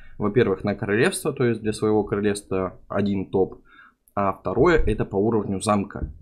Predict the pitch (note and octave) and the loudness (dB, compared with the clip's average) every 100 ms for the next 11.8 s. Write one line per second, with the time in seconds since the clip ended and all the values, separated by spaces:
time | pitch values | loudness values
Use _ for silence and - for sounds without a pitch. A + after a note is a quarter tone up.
0 | - - G2 F#2 - - F#2+ G2+ F2 F2 | -18 -8 -4 -4 -4 -4 0 2 0 -4
1 | - C#3 - A#2 - G2 F#2+ - D#2 E2 | -2 -2 -2 -6 -4 -2 -2 -6 -8 -6
2 | D#2 - F2+ A2 - F2 F#2 - E2 D#2+ | -6 -6 -4 -4 -4 -4 -4 -4 -6 -6
3 | D#2+ - _ _ - - A#2 - - - | -6 -10 _ _ -18 -6 -4 -4 -6 -4
4 | G2 F#2+ F#2+ F2+ D#2+ F#2 F#2+ F#2+ - - | -4 -2 -4 -4 -4 0 0 0 -2 -4
5 | - F2 F#2+ F2+ - F#2 F#2 F#2 E2+ F#2 | -6 -6 -4 -4 -4 -6 -2 -4 -2 -4
6 | F#2 - G2 F#2 E2+ F#2 F#2+ - - - | -6 -4 -4 -4 -6 -4 -4 -6 -16 -16
7 | - G2+ G2 F#2 E2 - - G#2 A2 A2 | 0 2 2 -2 -6 -14 -4 0 2 2
8 | G2+ F2+ - G2 F#2+ F#2 - F2 F#2 F#2 | 2 0 -2 -2 0 0 0 -6 -4 -4
9 | F2 E2+ D3+ G#3 - A3 - _ _ - | -4 -4 -4 -6 -6 -8 -8 _ _ -4
10 | - B2 A#2 A2 G#2 A2 G#2+ F#2+ F#2 - | 0 0 -2 -4 -2 0 -2 -2 -4 -6
11 | - - - - - A#2+ - - | -18 -20 -20 -6 4 4 4 -2